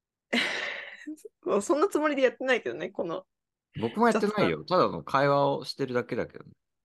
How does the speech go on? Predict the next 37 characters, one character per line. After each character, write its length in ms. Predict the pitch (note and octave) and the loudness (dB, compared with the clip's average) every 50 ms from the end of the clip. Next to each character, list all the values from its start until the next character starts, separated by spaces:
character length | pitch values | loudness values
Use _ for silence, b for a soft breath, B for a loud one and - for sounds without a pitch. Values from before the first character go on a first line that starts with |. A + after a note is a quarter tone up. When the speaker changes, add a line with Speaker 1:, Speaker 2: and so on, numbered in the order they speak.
| _ _ _ - | _ _ _ -4
Speaker 1:
い 40 | - | 0
や、 100 | G3 G3 F#3 | 2 2 2
で 100 | A#3 A#3 | 2 2
も 120 | G3+ G3+ | 0 0
さ、 320 | - - A3 F#3 F3 G3+ - | 0 0 2 2 2 0 0
ほ 120 | - G3 | -2 -2
ら、 300 | F#3+ F#3 F#3+ - - - _ _ - | -2 0 -2 -2 -6 -8 _ _ -6
な 120 | - F#3+ | -4 -4
ん 40 | F#3 | -2
か 80 | - F3 | -2 -4
突 160 | - - - | -6 -6 -8
っ 20 | - | 0
込 120 | - A4 | 2 4
ん 60 | G#4+ E4 | 4 4
で 80 | A3 | 2
く 160 | A3 - E4 D#4 | 0 0 0 0
ん 80 | C4+ | 0
じ 100 | A#3 D#3+ | -2 -4
ゃ 100 | - - | -6 -6
ん。 120 | - G3 G#3 | -8 -12 -14
「そ 240 | _ - - - G#3 | _ -14 -6 -2 0
れ 140 | F#3 F#3+ G3+ | 2 2 2
は 320 | G#3+ G#3 G#3 G#3 G#3 B3 - _ _ _ _ _ _ _ - | 2 2 2 0 0 -4 -8 _ _ _ _ _ _ _ -16
主 220 | - - - - | -12 -6 -4 -2
語 140 | - - D#3+ | 0 0 0
が 160 | D3 D3 C#3+ | 0 2 2
大 100 | D3+ E3 | 2 2
き 100 | D#3 - | 0 -2
す 160 | - - - | -8 -4 -2
ぎ 140 | F#3 F3+ F3+ | 0 0 0
る 100 | F3+ D#3 | 0 0
の 120 | C#3+ C#3+ A#2+ | -4 -4 -2
で 160 | - D#3 D3 | 0 2 2
は」 160 | C3 B2 B2 | 2 0 0
と 80 | - C3+ | -4 -10
か 140 | - - - | -14 -14 -16
さ。 100 | - | -14